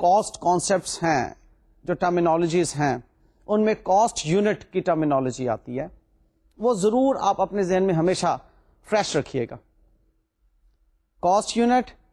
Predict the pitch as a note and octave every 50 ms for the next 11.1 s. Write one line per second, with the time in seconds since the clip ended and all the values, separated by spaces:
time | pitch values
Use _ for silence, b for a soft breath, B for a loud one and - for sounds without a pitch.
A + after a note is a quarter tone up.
0 | _ _ _ _ _ _ _ _ _ _ _ _ _ _ _ - - G3+ G3+ -
1 | - G3 - - A#3 A3+ A#3+ A3 G#3+ G#3 G#3+ - - - - _ _ _ _ _
2 | _ _ - F3+ F3+ - F#3 - - F#3+ E3 C#3+ A2 G2 - - - - _ _
3 | _ _ _ _ _ _ _ - - - F3+ F#3+ G#3 G3 B3 C4+ C4+ - - -
4 | _ - _ - G3 A#3 A3 - A3+ A3+ A3 - - G#3+ - - B3+ B3+ B3 B3
5 | A#3 A3+ A#3 A3+ E3+ D#3+ D#3 F#3 D#3 - D#3 B2 A2 - - - - - _ _
6 | _ _ _ _ _ _ _ _ _ _ _ _ _ _ _ _ _ _ _ _
7 | _ _ _ _ _ _ _ _ _ _ _ _ _ _ _ _ _ _ _ _
8 | _ _ - - A3 G#3 - C4+ B3 A#3+ B3 B3 B3+ - - - _ _ _ _
9 | _ - - G3 G#3 G#3 G#3 - G#3 A3+ A3+ A3 A3 - - A3+ A3 G#3+ A#3+ A#3
10 | C#4 C4+ - - - A#3 A#3+ A#3 A#3+ B3 - - - _ _ _ - - G#3+ A3
11 | -